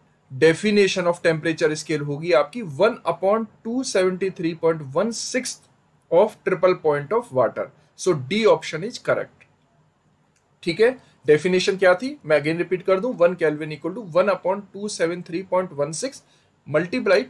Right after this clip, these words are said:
triple point of water। ओके, so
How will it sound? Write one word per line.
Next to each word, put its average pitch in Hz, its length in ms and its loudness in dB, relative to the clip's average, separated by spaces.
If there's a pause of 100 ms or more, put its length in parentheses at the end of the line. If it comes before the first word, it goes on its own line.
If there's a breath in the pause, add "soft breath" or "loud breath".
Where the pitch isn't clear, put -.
triple 170 320 -2
point 139 280 0
of 254 200 -10
water। 113 260 -2 (400)
ओके, 262 280 -2 (300 soft breath)
so 156 260 -2